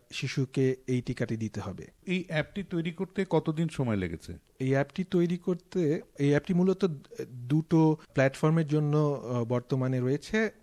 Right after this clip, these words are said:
Speaker 1: Android এবং আইওএস। Parallelly দুটোই কাজ হয়েছিল এবং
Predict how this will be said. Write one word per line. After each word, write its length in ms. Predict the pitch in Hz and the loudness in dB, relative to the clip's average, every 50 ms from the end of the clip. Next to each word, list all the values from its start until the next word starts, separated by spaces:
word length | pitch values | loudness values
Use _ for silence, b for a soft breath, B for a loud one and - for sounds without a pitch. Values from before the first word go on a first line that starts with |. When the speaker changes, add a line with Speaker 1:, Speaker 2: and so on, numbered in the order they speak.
| _ _ - 120 120 123 | _ _ -8 -4 -2 0
Speaker 1:
Android 440 | 135 131 135 147 160 175 170 156 127 | 0 2 4 4 4 4 2 0 -2
এবং 260 | 120 123 123 123 123 - | -2 0 -2 -2 -2 -2
আইওএস। 600 | 113 117 120 123 127 143 185 202 - - - b b b b - | -2 0 0 2 2 2 2 0 -2 -8 -12 b b b b 0
Parallelly 580 | 139 135 139 143 151 156 165 180 190 196 202 190 | 2 2 4 4 4 2 2 0 0 0 -2 -2
দুটোই 440 | 147 139 151 156 - 165 175 190 | 0 0 0 2 2 2 2 2
কাজ 300 | 180 - 151 139 139 135 - | 0 0 2 2 2 2 2
হয়েছিল 320 | 156 151 156 - - 196 208 | 0 -2 -2 -2 -2 -2 0
এবং 440 | 180 160 160 151 147 147 143 143 | 0 0 0 0 0 -2 -4 -4